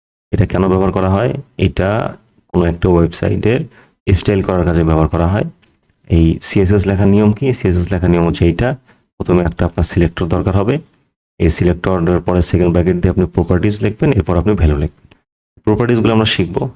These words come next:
যে আসলে সিএসএস এর কোন কোন প্রপার্টিজ কোন কোন কাজে ব্যবহার করা হয় এইটা। তাহলে এখন আসতেছে সিলেক্টর কি জিনিস বা সিলেক্টর আপনি কিভাবে ধরবেন। তাহলে সিলেক্টর আপনার তিন ধরনের সিলেক্টর হবে, একটাকে আমরা বলতেছি ট্যাগ,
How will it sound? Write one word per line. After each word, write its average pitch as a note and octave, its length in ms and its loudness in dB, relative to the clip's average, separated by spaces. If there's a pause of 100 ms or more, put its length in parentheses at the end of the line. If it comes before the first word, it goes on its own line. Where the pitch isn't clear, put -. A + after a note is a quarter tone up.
(160)
যে F2+ 100 0
আসলে E2+ 220 2
সিএসএস F2 380 2
এর F#2 60 0
কোন F#2 220 0
কোন F#2 200 0
প্রপার্টিজ F2+ 480 -2
কোন G2 160 0
কোন F2 160 -2
কাজে E2 240 -2
ব্যবহার D#2 260 0
করা E2 160 0
হয় E2 160 2
এইটা। E2 300 0 (800)
তাহলে E2 200 -2
এখন A2+ 220 0
আসতেছে G#2+ 320 2
সিলেক্টর G2+ 480 0
কি G2+ 120 0
জিনিস G#2 320 0
বা F#2 80 -2
সিলেক্টর F2+ 420 0
আপনি F#2 220 -4
কিভাবে F#2 300 2
ধরবেন। F2+ 360 0
তাহলে - 520 -6
সিলেক্টর G#2+ 420 -2
আপনার B2+ 240 -4
তিন G2+ 180 2
ধরনের F#2 220 2
সিলেক্টর F#2 360 -2
হবে, F#2 200 2
একটাকে F2 240 -2
আমরা E2+ 200 0
বলতেছি E2+ 320 0
ট্যাগ, G#2 360 -2